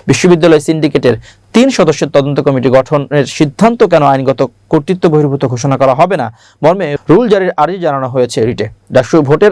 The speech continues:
চূড়ান্ত তালিকা প্রকাশের পর সলিমুল্লাহ মুসলিম হলের হাউস টিউটর ও সহকারী রিটার্নিং কর্মকর্তা নির্বাচন কমিশনে জুলিয়াস সিজার তালুকদারের বিরুদ্ধে নিষিদ্ধ ছাত্রলীগে সম্পৃক্ত থাকার অভিযোগ দেন।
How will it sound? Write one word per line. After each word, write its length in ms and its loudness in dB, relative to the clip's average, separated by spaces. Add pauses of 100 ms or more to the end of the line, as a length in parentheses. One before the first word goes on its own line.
(140)
চূড়ান্ত 340 2
তালিকা 360 0
প্রকাশের 360 -2
পর 240 0
সলিমুল্লাহ 460 0
মুসলিম 300 -2
হলের 220 2
হাউস 400 0
টিউটর 360 2 (380)
ও 120 4
সহকারী 380 0
রিটার্নিং 380 -2
কর্মকর্তা 420 0
নির্বাচন 360 -2
কমিশনে 480 -2 (160)
জুলিয়াস 280 4
সিজার 180 0
তালুকদারের 460 0
বিরুদ্ধে 400 0 (320)
নিষিদ্ধ 320 2
ছাত্রলীগে 440 2
সম্পৃক্ত 400 -4
থাকার 280 -2
অভিযোগ 380 0
দেন। 160 0